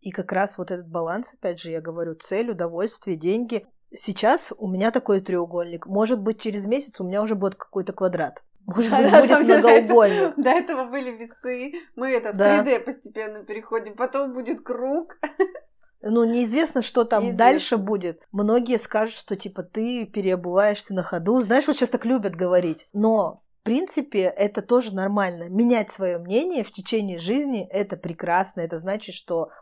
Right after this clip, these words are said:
Speaker 1: мозг еще работает, и ты можешь думать.
Speaker 2: Конечно.
Speaker 1: А если ты не можешь поменять свое мнение как-то, вот ты вот, как тебе сказали, там, я не знаю, господи, Земля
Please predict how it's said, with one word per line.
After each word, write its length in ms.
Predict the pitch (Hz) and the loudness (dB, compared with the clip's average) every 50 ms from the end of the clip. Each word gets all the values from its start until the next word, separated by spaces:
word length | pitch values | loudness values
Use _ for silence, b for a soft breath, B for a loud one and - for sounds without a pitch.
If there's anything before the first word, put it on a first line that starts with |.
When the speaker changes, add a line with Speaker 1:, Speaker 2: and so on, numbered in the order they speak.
| _ - | _ -2
Speaker 1:
мозг 260 | 196 214 208 208 - | -2 -2 0 -2 -4
еще 200 | 202 - - 196 | -6 -4 -2 -2
работает, 600 | 185 175 165 160 185 233 277 277 269 214 190 - | -2 -2 -2 -2 -2 -2 0 0 -2 -2 -2 -4
и 40 | 175 | -6
ты 140 | 170 - 208 | -6 -6 -6
можешь 340 | 202 190 190 190 190 190 185 | -6 -6 -6 -6 -8 -10 -10
думать. 360 | 165 170 180 175 180 196 214 | -8 -8 -8 -8 -8 -8 -8
Speaker 2:
Конечно. 360 | 208 190 175 175 180 180 - - | -8 -10 -12 -12 -14 -14 -10 -6
Speaker 1:
А 100 | - 165 | -4 -2
если 400 | 175 190 214 233 226 - 240 233 | 2 2 2 2 2 0 -4 -6
ты 220 | 214 - 233 226 220 | -6 -6 -6 -6 -4
не 120 | 214 202 | -4 -4
можешь 380 | 196 196 208 220 226 214 - - | -2 -2 -2 -2 -2 -4 -6 -6
поменять 440 | 202 180 185 185 190 196 202 196 | -6 -4 -4 -4 -4 -2 -4 -4
свое 260 | - - 190 180 180 175 | -6 -6 -6 -6 -4 -6
мнение 440 | 175 175 180 190 240 320 359 311 - | -6 -8 -6 -6 -6 -4 -4 -6 -4
как-то, 360 | - - 190 185 - - 180 | -2 -2 -2 -2 -4 -8 -10
вот 180 | 165 175 170 _ | -8 -8 -6 _
ты 120 | - 185 | -6 -4
вот, 200 | 180 175 170 - _ _ _ _ _ | -4 -6 -8 -10 _ _ _ _ _
как 180 | - 185 180 - | -6 -6 -6 -8
тебе 200 | - 175 170 170 | -10 -8 -8 -8
сказали, 500 | 165 - - 175 160 196 233 294 302 240 | -8 -6 -6 -4 0 2 2 2 2 0
там, 200 | 220 - 160 165 | -2 -6 -8 -8
я 100 | 165 165 | -10 -12
не 100 | 170 160 151 | -14 -14 -14
знаю, 160 | 160 160 156 | -14 -12 -12
господи, 320 | 160 160 - - 165 160 | -12 -14 -14 -12 -14 -12
Земля 480 | 156 156 165 170 185 202 208 220 220 | -12 -10 -6 -2 2 4 4 4 4